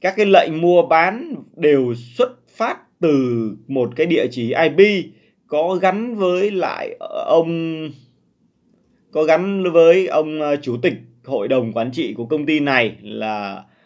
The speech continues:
ông Lê Mạnh Thường, nguyên là chủ tịch hội đồng quản trị của công ty. Và nó xuất phát từ một vị trí tại cái doanh nghiệp này luôn.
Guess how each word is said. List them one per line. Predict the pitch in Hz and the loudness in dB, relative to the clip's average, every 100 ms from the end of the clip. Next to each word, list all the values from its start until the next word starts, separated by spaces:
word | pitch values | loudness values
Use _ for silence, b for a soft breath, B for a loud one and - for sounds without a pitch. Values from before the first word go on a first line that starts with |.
| _ | _
ông | - 139 147 | -6 -2 4
Lê | 151 147 | 6 4
Mạnh | 139 - - - | 2 -8 -12 -8
Thường, | 131 143 123 101 - _ | 2 4 4 0 -14 _
nguyên | 120 139 156 139 | -10 -4 -4 -4
là | 113 | -8
chủ | 110 113 | -8 -8
tịch | 143 - | -8 -8
hội | 117 101 | -10 -4
đồng | 117 104 | -4 -4
quản | 104 110 | -6 -6
trị | 120 101 | -8 -8
của | |
công | 104 139 | -6 -4
ty. | 156 175 156 B B B B B | 4 4 2 B B B B B
Và | 131 135 135 131 127 | -4 2 4 4 2
nó | 131 170 | 0 -2
xuất | 180 233 | -4 -6
phát | 202 208 | -6 -4
từ | 180 147 | -2 -2
một | 131 143 143 | 0 0 0
vị | 156 - | -8 -2
trí | 160 202 - - _ | -2 -2 -4 -18 _
tại | - - - - | -10 -10 -12 -10
cái | 147 | -6
doanh | 143 | -4
nghiệp | 127 | -4
này | 120 110 | -4 2
luôn. | 143 175 | 4 4